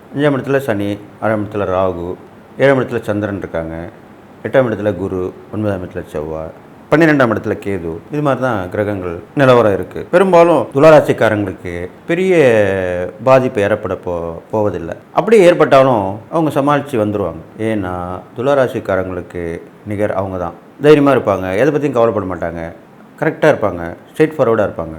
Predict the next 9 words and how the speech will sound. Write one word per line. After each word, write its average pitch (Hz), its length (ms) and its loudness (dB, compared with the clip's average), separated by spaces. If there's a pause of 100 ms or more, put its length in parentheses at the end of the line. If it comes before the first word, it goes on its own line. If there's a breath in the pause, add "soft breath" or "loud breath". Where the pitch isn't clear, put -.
(280)
அப்படிப்பட்டவங்க 139 440 -2
தான் 131 160 -2
துளாராசியில் 98 440 -2
இருப்பாங்க. 76 280 -10 (420)
பார்க்கறதுக்கு 139 480 2
ஒரு 110 60 0
நல்ல 113 340 2
ஒரு 95 220 0
தோற்றமா, 92 500 -4